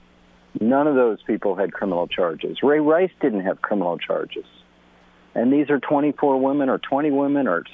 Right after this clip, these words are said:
seven women or twelve women or five women. I don't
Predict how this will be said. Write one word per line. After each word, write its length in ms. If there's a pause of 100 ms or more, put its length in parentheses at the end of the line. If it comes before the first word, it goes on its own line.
(120)
seven 340
women 280
or 120
twelve 380
women 280
or 80
five 320
women. 380 (1500)
I 140
don't 240